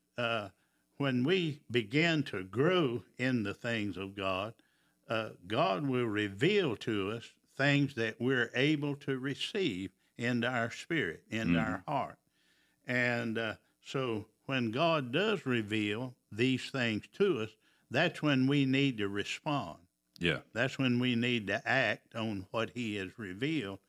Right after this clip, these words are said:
Speaker 1: to us.
Speaker 2: Yeah.
Speaker 1: Uh, and I, I could share, uh, you know, this, uh, example.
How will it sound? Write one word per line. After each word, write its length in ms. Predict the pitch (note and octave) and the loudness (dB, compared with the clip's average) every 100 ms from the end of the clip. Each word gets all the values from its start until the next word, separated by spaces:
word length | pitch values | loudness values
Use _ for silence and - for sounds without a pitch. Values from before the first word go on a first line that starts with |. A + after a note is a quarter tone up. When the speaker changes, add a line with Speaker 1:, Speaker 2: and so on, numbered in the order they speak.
| _ _ _ | _ _ _
Speaker 1:
to 280 | - F3 - | -4 -2 -4
us. 80 | - _ _ _ _ _ _ | -14 _ _ _ _ _ _
Speaker 2:
Yeah. 220 | F2 D#2+ - - | -4 -4 -4 -4
Speaker 1:
Uh, 420 | B2 A#2+ G#2+ G2+ - _ _ _ _ _ _ _ _ _ _ _ C3+ | -2 0 -2 -8 -14 _ _ _ _ _ _ _ _ _ _ _ -2
and 280 | C3+ C3 | 0 2
I, 220 | B2 A2+ - A2+ | 0 -2 -4 -4
I 120 | A2+ | -4
could 280 | - G#2 - | -4 -8 -6
share, 500 | - E3 E3 A#2+ - _ _ _ _ _ | -2 2 2 0 -4 _ _ _ _ _
uh, 160 | A#2 A2+ - - _ _ _ _ - | -6 -6 -8 -20 _ _ _ _ -4
you 180 | C3+ | 0
know, 280 | B2+ B2+ B2 | 0 0 -2
this, 440 | G#2+ B2 D3 C#3 B2+ | -2 0 0 0 -4
uh, 260 | A2+ A2+ A2+ _ B2+ | -6 -6 -12 _ -8
example. 840 | A2+ A2+ G2+ B2+ A2+ G2 G2 B2+ | -8 -6 -4 0 -2 -4 -10 -14